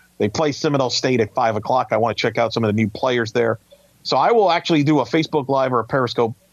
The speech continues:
And, and usually what I'll do is I'll do a minute or two minutes, kinda take the eye. So I'll be there for a little while.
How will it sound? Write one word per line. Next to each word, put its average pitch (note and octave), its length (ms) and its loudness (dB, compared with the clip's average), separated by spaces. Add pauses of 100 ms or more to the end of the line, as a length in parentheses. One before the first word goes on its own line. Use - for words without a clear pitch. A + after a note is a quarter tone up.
(220)
And, F3+ 340 -2
and G3 160 2
usually G#3+ 240 4
what F3+ 100 4
I'll D#3 100 2
do D#3 160 2
is C#3+ 80 0
I'll C#3 100 2
do D3+ 140 2
a B2+ 60 0
minute C#3+ 200 0
or B2+ 100 -2
two C#3+ 180 0
minutes, C3 240 0
kinda B2+ 240 -2
take C3 300 -6
the A#2+ 180 0
eye. G#2+ 220 2
So B2+ 160 -2
I'll C3 80 0
be E3 160 0
there D#3 220 2
for D3 120 -4
a - 20 0
little C3+ 180 0
while. G2+ 280 0